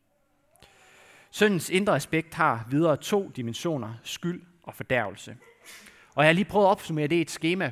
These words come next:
hvis vi kan få det op. Yes, det kunne vi. Så vi har krisen. Det har to aspekter. Et indre aspekt, som handler om synd, og et ydre aspekt, der handler om det djævelske. Det indre aspekt kan så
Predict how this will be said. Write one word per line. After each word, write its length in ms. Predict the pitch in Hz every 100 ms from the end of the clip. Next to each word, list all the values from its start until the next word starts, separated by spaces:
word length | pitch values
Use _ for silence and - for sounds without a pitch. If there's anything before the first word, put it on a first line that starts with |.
| -
hvis 200 | 139 -
vi 60 |
kan 300 | 120 127 113 113 _ _ _ _
få 140 | 139
det 80 | 139
op. 140 | 147
Yes, 180 | 135 131
det 120 | -
kunne 120 | 147 123
vi. 160 | 110 - _ _ _ _ _ _ _ - _
Så 120 | 156
vi 60 | 165
har 140 | 202
krisen. 480 | 202 202 220 - 127
Det 100 | 170
har 100 | 170
to 240 | 170 240 147
aspekter. 500 | - 202 - 143 113 - - _ 135
Et 100 | 156
indre 320 | 208 - 147
aspekt, 440 | - 160 165 -
som 140 | 131 127
handler 200 | 151 143
om 80 |
synd, 300 | - 220 220
og 120 | - 131
et 60 |
ydre 280 | 185 190 175
aspekt, 360 | 120 - 147 -
der 60 |
handler 280 | 117 131 147
om 200 | 117 107 - - _ -
det 140 | 113 127
djævelske. 500 | 127 156 - - - _ _ _ _ - - - -
Det 80 | 165
indre 220 | 190 190
aspekt 320 | - 180 175
kan 120 | 165
så 300 | - 151 151